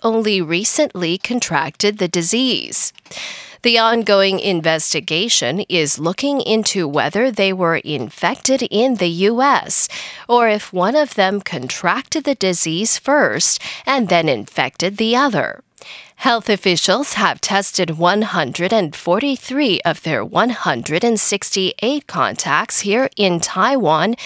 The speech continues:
for the coronavirus, and one hundred and thirty-two of those tests have returned negative results.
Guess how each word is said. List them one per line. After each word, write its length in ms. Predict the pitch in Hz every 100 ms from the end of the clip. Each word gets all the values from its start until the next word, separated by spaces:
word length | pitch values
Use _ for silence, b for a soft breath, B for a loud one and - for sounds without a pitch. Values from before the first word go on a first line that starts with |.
| B B
for 280 | 202 233
the 120 | 254 233
coronavirus, 1160 | 233 226 269 285 214 135 131 113 80 - - B B B B
and 240 | 262 247 214
one 220 | 180 240
hundred 360 | 285 302 277 262
and 220 | 185 -
thirty-two 800 | 160 165 240 247 - 294 311 233
of 140 | 156
those 300 | 156 123 -
tests 360 | - 151 226 -
have 180 | 285
returned 540 | 285 - 185 156 196 -
negative 600 | 202 185 240 311 269 196
results. 640 | 160 147 139 92 - -